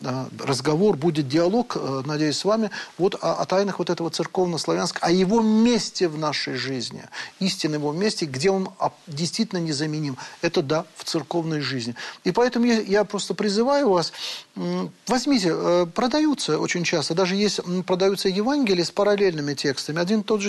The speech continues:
текст на одной страничке набран в современном русском языке, а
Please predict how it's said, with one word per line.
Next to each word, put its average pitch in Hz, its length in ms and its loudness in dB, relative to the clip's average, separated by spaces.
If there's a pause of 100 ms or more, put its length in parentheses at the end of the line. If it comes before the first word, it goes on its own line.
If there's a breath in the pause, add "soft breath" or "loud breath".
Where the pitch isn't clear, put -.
текст - 280 -2 (320 loud breath)
на 185 120 2
одной 196 240 2
страничке 196 520 0
набран 180 340 2
в - 20 -2
современном 233 720 2
русском 160 380 -2
языке, 147 280 -4 (600)
а 214 240 4